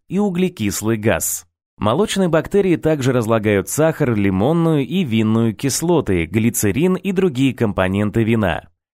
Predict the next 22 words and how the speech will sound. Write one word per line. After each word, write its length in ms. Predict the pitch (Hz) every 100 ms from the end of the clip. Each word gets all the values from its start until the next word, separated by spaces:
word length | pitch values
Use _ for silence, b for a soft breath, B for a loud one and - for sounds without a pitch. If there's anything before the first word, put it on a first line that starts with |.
| -
Побочные 480 | 147 208 - 180
продукты 600 | 160 135 123 175 - 135
этих 240 | 123 107 110
реакций 580 | 135 180 - - 156 -
ухудшают 680 | 165 175 170 - 110 92 90
вкус 500 | - 160 202 - -
и 140 | - 180
букет 560 | 170 139 - 104 95
напитка. 800 | 107 113 117 104 92 - 82 - - _ _ _ _
Уксусно-кислое 960 | 156 190 - 165 143 135 - 123 113 104
брожение — 680 | 92 104 92 156 123 95 - -
это 240 | 165 175
процесс 400 | - 143 160 147
окисления 680 | 127 120 - 135 139 120 113
этилового 480 | 98 120 110 107 98
спирта 540 | - 160 180 - 160
до 180 | 127 117
уксусной 560 | 123 - 120 - 127
кислоты 800 | 120 123 - 131 131 135 98 80 -
бактериями 840 | 90 95 - 156 165 160 151 143
Mycoderma 880 | 123 160 135 107 104 147 143 139 -
aceti. 800 | 123 120 - 110 - 90 -